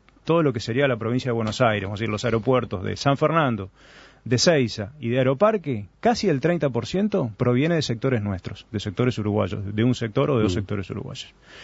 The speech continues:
Speaker 1: Lo que es mucho, ya de por sí es mucho. Pero a su vez, nuestro país, imaginémonos un, un, un planito, un mapita, tiene dieciocho puntos de ingreso por rutas aéreas. Entonces, si yo acá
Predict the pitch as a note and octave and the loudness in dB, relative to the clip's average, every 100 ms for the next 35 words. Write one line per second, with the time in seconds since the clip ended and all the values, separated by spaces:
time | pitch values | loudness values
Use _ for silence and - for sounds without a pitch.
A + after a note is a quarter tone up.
0 | - - - - A2 F3 F#3 - F#2+ - | -20 -20 -6 2 4 6 4 2 -8 -18
1 | G#2+ G#2+ B2+ C3+ B2 C#3+ D3 - B2 G2 | -10 0 0 0 -4 -4 -6 -8 -8 -6
2 | G2+ G2+ - - - - - - _ C#3+ | -8 -12 -16 -20 -20 -20 -20 -20 _ 2
3 | D3 G3+ B3+ - D3+ D#3 D3+ - D#3 C3+ | 2 2 0 -2 -2 0 0 0 0 2
4 | F#3 C4 - - _ _ _ _ _ _ | 2 2 -4 -12 _ _ _ _ _ _
5 | _ - - - A2+ A2 A#2+ D3 D3+ F3 | _ -20 -18 -6 -4 0 2 2 2 2
6 | G3+ B2+ A2+ G#2+ A#2 A#2+ A2 G2+ G#2 A#2 | 0 -2 -4 -4 -4 -2 -2 -4 -10 -16
7 | C3+ D#3 B2 B2+ D3+ G#3+ F#3+ B2+ C#3+ B3+ | -16 -4 0 4 4 2 0 0 2 2
8 | B3+ C4 - - - - _ _ - G3+ | 0 -2 -6 -20 -20 -20 _ _ 2 2
9 | A3+ D3 D3+ E3+ - G#3+ B3+ G#3+ E3+ G3 | 4 0 0 0 2 2 2 2 2 0
10 | F#3+ E3 C3+ C3 E3+ E3+ F#3+ F#3 _ - | 0 2 2 2 2 0 -4 -8 _ -20
11 | - - B2+ B2 C#3+ C3+ A#2+ G#2+ G#2 G2+ | -20 -4 0 2 2 0 -2 -2 -2 -4
12 | F#2+ - _ - _ _ _ _ - - | -10 -16 _ -20 _ _ _ _ -20 -4
13 | C#3 C3+ C3+ C#3+ D3 C4+ A3 G3+ F#3+ F3 | 0 2 2 0 2 2 2 2 2 4
14 | E3+ | 2